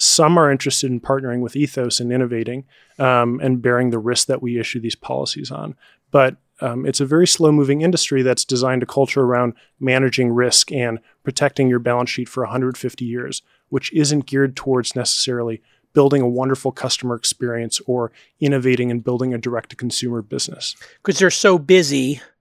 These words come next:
Speaker 2: like, architecting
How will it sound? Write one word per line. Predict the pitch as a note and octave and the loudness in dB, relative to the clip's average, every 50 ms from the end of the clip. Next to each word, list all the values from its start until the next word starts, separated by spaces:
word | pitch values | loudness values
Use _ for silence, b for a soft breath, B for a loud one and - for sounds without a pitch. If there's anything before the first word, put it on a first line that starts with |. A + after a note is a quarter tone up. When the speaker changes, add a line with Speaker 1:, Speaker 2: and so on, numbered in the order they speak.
| _ _ _ _ _ _ _ _ _ _ _ - | _ _ _ _ _ _ _ _ _ _ _ -2
Speaker 2:
like, | E3 D#3 - C3 - - _ _ _ _ _ _ _ _ _ _ - | 0 0 0 -2 -8 -16 _ _ _ _ _ _ _ _ _ _ 4
architecting | F#3 F3+ F3+ - - F3 - - F3+ E3+ D#3 - - E3 D#3 D#3 D#3 D3+ D#3 D3 | 4 6 6 6 2 0 0 4 2 2 2 2 0 0 0 0 -2 -4 -8 -10